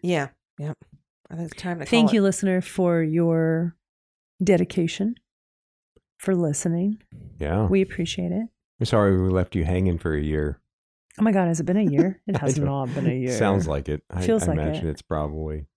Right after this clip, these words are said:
Speaker 2: Yeah. So who knows? We'll see you maybe next week or next year. We just don't even know.
Speaker 1: You
Speaker 2: We're
Speaker 1: know,
Speaker 2: We're bad at this.
Speaker 1: I say just tell the listener, you know, "Hey,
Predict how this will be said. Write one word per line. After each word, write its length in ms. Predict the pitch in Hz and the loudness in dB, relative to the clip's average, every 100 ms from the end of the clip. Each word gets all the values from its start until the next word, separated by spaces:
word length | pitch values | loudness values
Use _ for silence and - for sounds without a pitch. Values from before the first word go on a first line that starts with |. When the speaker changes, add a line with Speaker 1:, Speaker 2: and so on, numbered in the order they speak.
| _ | _
Speaker 2:
Yeah. 480 | 139 135 156 165 147 - _ _ _ _ _ - | -10 -6 -4 -4 -4 -8 _ _ _ _ _ -8
So 540 | - 233 226 220 226 | -2 2 4 2 2
who 140 | - 302 | 2 2
knows? 500 | 330 370 165 - - | 4 4 2 -2 -6
We'll 160 | 208 214 | -2 -2
see 260 | 208 220 220 | -2 0 2
you 180 | 220 214 | 2 2
maybe 200 | 208 190 | 2 2
next 280 | 180 - 147 | -2 -4 -4
week 360 | 185 302 - - | -2 -4 -8 -6
or 340 | - 185 180 185 | 0 2 2 2
next 280 | 190 196 - | 0 -2 -4
year. 240 | 220 254 170 | -2 -2 0
We 140 | 185 | 0
just 160 | 185 - | -2 -2
don't 180 | 185 | 0
even 180 | 196 180 | 0 0
know. 360 | 175 214 185 180 _ _ _ 190 | -2 -4 -6 -8 _ _ _ 0
Speaker 1:
You 100 | 277 | 0
Speaker 2:
We're 80 | |
Speaker 1:
know, 60 | 185 _ _ | 0 _ _
Speaker 2:
We're 60 | 202 | -6
bad 200 | 175 196 | -4 -4
at 120 | 214 | -6
this. 120 | - | -4
Speaker 1:
I 100 | 208 | -2
say 280 | 240 - 247 | -2 0 0
just 300 | 190 175 - | 0 -4 -6
tell 200 | - 202 | -2 -2
the 120 | 190 | 0
listener, 460 | 175 175 - 160 156 | -2 -4 -6 -6 -4
you 120 | 160 | -4
know, 180 | 151 147 | -4 -2
"Hey, 380 | 151 175 139 | 0 0 0